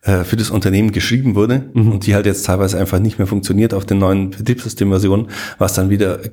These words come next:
Speaker 1: Kosten verursacht,
Speaker 2: Genau.
Speaker 1: unüberschaubare
Speaker 2: Ja.
Speaker 1: Kosten, um das, äh, fit für Windows zehn zu machen.
Speaker 2: Aber dass Sicherheitspatches nicht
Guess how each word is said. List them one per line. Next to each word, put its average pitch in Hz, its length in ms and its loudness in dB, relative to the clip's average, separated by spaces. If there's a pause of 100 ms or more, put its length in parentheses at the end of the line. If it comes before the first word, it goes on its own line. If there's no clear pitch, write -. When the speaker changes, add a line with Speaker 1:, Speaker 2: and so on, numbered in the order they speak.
(220)
Speaker 1:
Kosten - 320 -2
verursacht, 101 640 -2
Speaker 2:
Genau. 92 220 2
Speaker 1:
unüberschaubare 104 640 2
Speaker 2:
Ja. 95 60 2
Speaker 1:
Kosten, 92 320 -4
um 98 80 2
das, - 260 -2
äh, 95 260 2 (320)
fit 127 240 -2
für 110 140 0
Windows 104 240 0
zehn 113 180 2
zu 101 100 -6
machen. 85 200 -4 (180)
Speaker 2:
Aber 110 160 2
dass - 440 -2 (760)
Sicherheitspatches 120 800 0
nicht - 400 -6